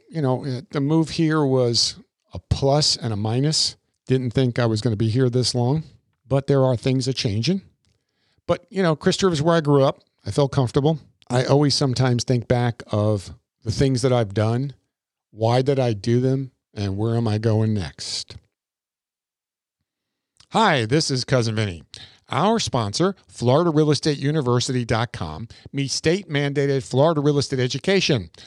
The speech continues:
offering pre-license, post-licensing, and continuing education courses, so you can learn from the comfort of your home or on the road. Visit Florida Real Estate University dot com today,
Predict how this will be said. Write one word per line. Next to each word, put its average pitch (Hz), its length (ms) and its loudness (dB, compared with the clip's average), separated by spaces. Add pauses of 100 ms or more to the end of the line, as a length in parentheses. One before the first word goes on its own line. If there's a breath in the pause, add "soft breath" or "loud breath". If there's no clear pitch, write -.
(200 loud breath)
offering 113 540 -2
pre-license, 127 680 0
post-licensing, 135 960 0 (320 loud breath)
and 131 260 0
continuing 131 720 -2
education 113 580 -4
courses, - 520 -6 (240 loud breath)
so 123 160 2
you 139 180 2
can 226 160 0
learn 139 160 2
from 131 160 -4
the 98 80 -4
comfort 107 320 -4
of 92 80 -6
your 92 140 -10
home 233 320 0 (240 soft breath)
or 143 260 0
on 123 140 0
the 139 80 0
road. 143 420 2 (480 soft breath)
Visit 151 440 0
Florida 131 380 2
Real 127 200 2
Estate 131 260 -2
University 117 600 -2
dot 107 280 -6
com 101 260 -10
today, 185 440 -2